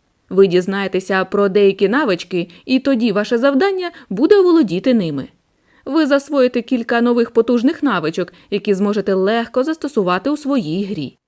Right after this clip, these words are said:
Адаптуйте кожну розумову навичку відповідно до ваших конкретних потреб і ситуацій.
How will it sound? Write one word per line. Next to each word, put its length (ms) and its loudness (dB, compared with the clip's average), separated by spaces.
Адаптуйте 680 0
кожну 460 0
розумову 440 2
навичку 560 0
відповідно 560 0
до 120 2
ваших 320 0
конкретних 580 -2
потреб 400 0
і 40 4
ситуацій. 800 -4